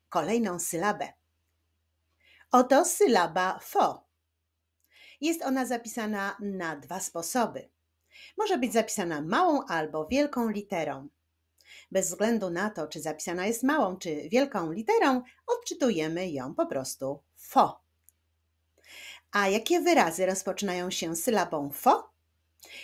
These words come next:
Na przykład wyraz foka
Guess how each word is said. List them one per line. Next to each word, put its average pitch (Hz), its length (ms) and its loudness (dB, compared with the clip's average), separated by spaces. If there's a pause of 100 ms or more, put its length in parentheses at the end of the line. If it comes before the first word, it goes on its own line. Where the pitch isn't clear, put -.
(160)
Na 156 240 -4
przykład 285 580 2
wyraz 165 520 -2 (140)
foka - 640 4